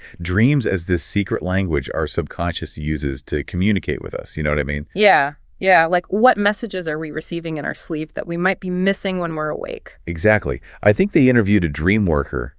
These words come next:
Speaker 1: who was saying how they were drawn to that whole field after having, like, these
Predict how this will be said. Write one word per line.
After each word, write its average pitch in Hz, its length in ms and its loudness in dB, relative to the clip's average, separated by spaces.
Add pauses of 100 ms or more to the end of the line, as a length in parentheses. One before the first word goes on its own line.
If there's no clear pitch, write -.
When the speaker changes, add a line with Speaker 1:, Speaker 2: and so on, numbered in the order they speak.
(340)
Speaker 1:
who 87 140 0
was 78 160 2
saying 80 360 2
how 73 400 0
they 80 160 0
were 82 140 2
drawn 85 360 2
to 95 140 -4
that 71 200 2
whole 80 200 0
field 69 440 -2
after 67 260 -2
having, 69 360 -2 (300)
like, 64 200 -4
these 76 220 -6